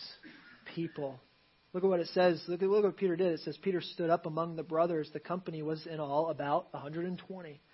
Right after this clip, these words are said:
and said, 'Brothers, the scripture had to be fulfilled, which the Holy Spirit spoke beforehand by the mouth of David concerning Judas.'" I wonder if you had to clarify that. The other Judas, not, not you, buddy. <laughs>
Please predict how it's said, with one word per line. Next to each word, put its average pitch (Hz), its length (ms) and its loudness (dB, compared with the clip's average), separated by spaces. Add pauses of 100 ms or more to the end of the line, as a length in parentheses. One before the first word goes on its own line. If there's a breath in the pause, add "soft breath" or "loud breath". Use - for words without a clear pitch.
(720 soft breath)
and 170 160 0
said, 175 280 4
'Brothers, 165 500 2 (220)
the 156 80 -4 (160)
scripture 170 480 -4
had 147 580 2 (180)
to 147 60 -8
be 156 140 -2
fulfilled, 147 580 -6 (340 soft breath)
which 151 180 -6
the 151 60 -4
Holy 170 260 2
Spirit 143 380 -6
spoke 156 320 -4
beforehand 135 640 -10 (380 soft breath)
by 147 140 0
the 139 80 -4
mouth 143 280 0
of 165 140 -12
David 151 340 -8
concerning 135 560 -14 (180)
Judas.'" 139 360 -4 (460)
I - 20 -10
wonder 175 120 -2
if 180 60 -8
you 196 40 0
had 180 80 2
to 143 80 -6
clarify 143 480 -4
that. 143 240 -8 (140)
The 151 180 -6
other 160 260 0
Judas, 135 400 -8
not, 156 340 0
not 156 220 0
you, 151 140 -4
buddy. 135 320 -6 (480 loud breath)
<laughs> 240 320 8